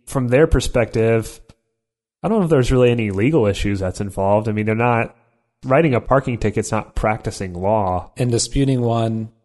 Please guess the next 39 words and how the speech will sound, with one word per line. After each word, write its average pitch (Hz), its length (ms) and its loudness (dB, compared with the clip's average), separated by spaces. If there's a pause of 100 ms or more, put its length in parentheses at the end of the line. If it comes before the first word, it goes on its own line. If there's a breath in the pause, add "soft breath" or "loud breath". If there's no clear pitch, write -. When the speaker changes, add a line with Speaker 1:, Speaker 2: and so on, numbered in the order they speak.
Speaker 2:
that's 131 240 -2
a 143 40 -6
good 139 180 0
question. 110 640 0 (260)
You're 110 200 0
disputing 113 800 -2 (140)
a - 60 -14
parking 107 380 -2
ticket 104 240 -4
on 98 80 -4
someone's 104 320 -4
behalf. 101 680 -4 (100)
I'm 123 140 2
sure - 180 2
they 147 100 4
use 131 320 0
forms, 120 600 2
and 113 100 2
if 110 140 -4
they 127 100 -2
give 131 420 0
the 131 120 0
user 120 340 0
some 107 300 -4
leeway, 113 360 2
but, 110 240 -4 (240)
you 170 60 -4
know, 170 80 0
this 185 160 0
whole 208 340 4
idea 135 320 2
of 110 160 -2
practicing 113 560 -4
law, 107 480 -2 (220)
you 120 140 -8
know, 107 100 -6
everyone 139 380 2
knows 113 420 0
that 101 460 -4